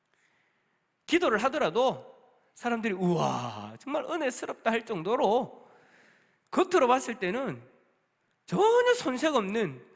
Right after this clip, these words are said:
율법을 너무나도 잘 지키는 그런 사람들이잖아요. 근데 어떻게 거짓으로 가득한 이 재판을 아무렇지도 않게 그렇게 합니까? 왜 그렇게 할 수 있을까요?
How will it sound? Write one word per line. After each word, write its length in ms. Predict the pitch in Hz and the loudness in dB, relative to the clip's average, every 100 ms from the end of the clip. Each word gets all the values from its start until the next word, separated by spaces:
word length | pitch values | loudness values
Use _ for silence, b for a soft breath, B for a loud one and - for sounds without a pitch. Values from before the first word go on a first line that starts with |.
| b | b
율법을 480 | 185 269 285 320 302 | 0 2 2 2 2
너무나도 320 | 277 359 415 | 2 2 0
잘 240 | - 196 208 | 0 0 0
지키는 320 | 311 240 220 | -2 -6 -6
그런 180 | 311 359 | -4 -4
사람들이잖아요. 1400 | - 240 254 254 262 - _ - 311 302 160 110 101 120 _ _ _ _ _ _ _ _ _ _ _ b b b | -4 -4 -4 -6 -10 -12 _ -10 -6 -4 -4 -6 -10 -20 _ _ _ _ _ _ _ _ _ _ _ b b b
근데 140 | 330 | 2
어떻게 480 | 453 - - 440 370 | 4 4 4 2 2
거짓으로 540 | 381 190 233 240 262 240 | 2 2 2 -2 -4 -4
가득한 480 | 131 135 - 190 | -6 -6 -4 -4
이 100 | 165 | -6
재판을 840 | 196 202 - 135 120 127 135 113 110 _ _ b b b - - - 415 440 | -4 -6 -4 -8 -6 -6 -8 -10 -14 _ _ b b b -12 -8 -6 -4 -4
아무렇지도 460 | 466 466 440 - 220 | 0 0 0 0 -2
않게 180 | 196 175 | -2 -2
그렇게 380 | 175 180 180 139 | -2 -4 -4 -6
합니까? 720 | - 180 180 - 127 143 302 - _ _ _ _ _ _ _ _ _ _ _ _ _ - | -6 -12 -12 -12 -12 -12 -12 -18 _ _ _ _ _ _ _ _ _ _ _ _ _ -4
왜 140 | 143 | 0
그렇게 260 | 202 247 240 | 0 0 0
할 100 | 220 | -2
수 120 | 214 | -2
있을까요? 800 | 196 202 - 190 190 113 107 135 | -8 -10 -6 -6 -6 -8 -14 -20